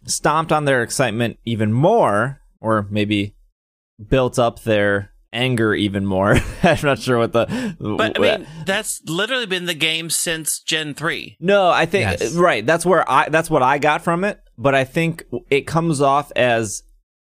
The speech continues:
Speaker 1: to, it came off to them that Pokemon Home is very similar to Pokemon Bank, as it's just the storage. I, but w-, I think what, what you, you said, Greg, is correct. They're not saying that Pokemon Bank,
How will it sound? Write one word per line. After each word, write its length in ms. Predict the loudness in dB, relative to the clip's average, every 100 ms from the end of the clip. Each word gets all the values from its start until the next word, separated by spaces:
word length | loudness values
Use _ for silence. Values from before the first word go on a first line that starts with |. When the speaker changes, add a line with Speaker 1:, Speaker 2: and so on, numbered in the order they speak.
| -6
Speaker 1:
to, 220 | -2 -2 0
it 120 | 0
came 260 | 2 0 2
off 160 | 0 0
to 100 | -2
them 420 | 2 2 0 2
that 340 | 2 2 -2
Pokemon 520 | -2 -2 -2 -2 -2 -2
Home 320 | -2 -2 0
is 140 | -2
very 260 | -2 0 0
similar 400 | -2 -4 0 -2
to 60 | 0
Pokemon 420 | -2 -2 -2 0
Bank, 340 | 0 -2 -4 -2
as 220 | 0 0
it's 200 | -2 -6
just 360 | -4 -2 -2 -6
the 80 | -6
storage. 840 | -6 -4 0 0 0 -4 -10 -16 _ _ _ -14
I, 100 | -10 -6
but 300 | -2 0 0
w-, 180 | -2 0
I 120 | 0
think 200 | 0 0
what, 240 | 0 0 -4
what 380 | -6 -2 -2
you, 260 | 0 0 0 -4
you 260 | -4 0 0
said, 260 | 0 -2 0
Greg, 240 | 0 0
is 140 | -4
correct. 560 | -2 0 0 -2 -8 -20 -20 _ _
They're 120 | -4 0
not 200 | -2 -2
saying 360 | 0 0 0
that 180 | -2 0
Pokemon 440 | -2 -2 0 0 0
Bank, 340 | -2 -4 -10